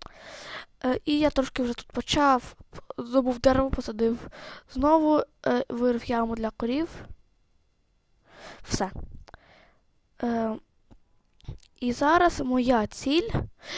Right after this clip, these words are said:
дойти до того острова, бо там лава, і я зможу зробити нескінченний генератор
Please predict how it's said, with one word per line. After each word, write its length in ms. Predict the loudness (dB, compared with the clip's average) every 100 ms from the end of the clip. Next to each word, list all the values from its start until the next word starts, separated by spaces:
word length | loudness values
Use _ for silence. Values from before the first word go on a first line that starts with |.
| -4 4
дойти 280 | 4 6 -2
до 80 |
того 320 | 2 0 4 4
острова, 500 | 4 6 4 4 2
бо 100 | 0
там 280 | 0 0
лава, 480 | 0 0 4 4 4
і 60 | 2
я 120 | -2
зможу 320 | -2 -4 -4
зробити 520 | -4 -2 0 0 -2 -2 -14 -20 -20 _ _
нескінченний 920 | -14 -6 -6 -4 -2 0 0 -2 -2 -2
генератор 720 | -2 -2 -2 -2 -2 -6